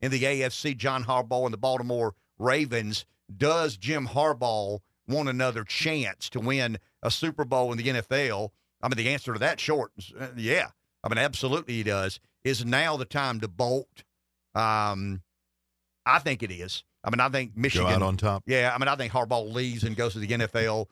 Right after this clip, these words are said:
Speaker 1: Um, I was on a
Speaker 2: And after
Speaker 1: text
Speaker 2: the controversies of the season, are you suspended for the games and the sign stealing
Speaker 1: Well, I,
Speaker 2: stuff?
Speaker 1: I, I've got a theory on that.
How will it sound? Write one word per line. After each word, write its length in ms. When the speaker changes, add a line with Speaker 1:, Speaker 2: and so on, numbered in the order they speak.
Speaker 1:
Um, 440
I 100
was 120
on 60
a 40
Speaker 2:
And 80
after 140
Speaker 1:
text 120
Speaker 2:
the 60
controversies 760
of 80
the 80
season, 440
are 100
you 100
suspended 580
for 80
the 80
games 480
and 100
the 80
sign 360
stealing 380
Speaker 1:
Well, 60
I, 40
Speaker 2:
stuff? 320
Speaker 1:
I, 80
I've 100
got 160
a 60
theory 480
on 220
that. 360